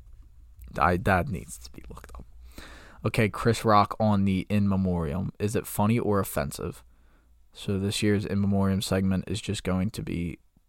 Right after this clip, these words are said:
who were shot by the cops. Chris Rock in twenty sixteen.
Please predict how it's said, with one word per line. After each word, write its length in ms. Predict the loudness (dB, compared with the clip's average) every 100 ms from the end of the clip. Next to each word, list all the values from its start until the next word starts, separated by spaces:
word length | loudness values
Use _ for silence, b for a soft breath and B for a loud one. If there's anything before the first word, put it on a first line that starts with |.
| _ _ _ -20 -20 -20 -20 -10
who 120 | -6
were 120 | -6
shot 320 | -4 -2 -2
by 140 | -2 -6
the 100 | -6
cops. 460 | -6 -4 -6 -8 -14
Chris 300 | -4 -4 -2
Rock 260 | -4 -4
in 80 | -10
twenty 340 | -6 -6 -6 -10
sixteen. 480 | -16 -18 -14 -14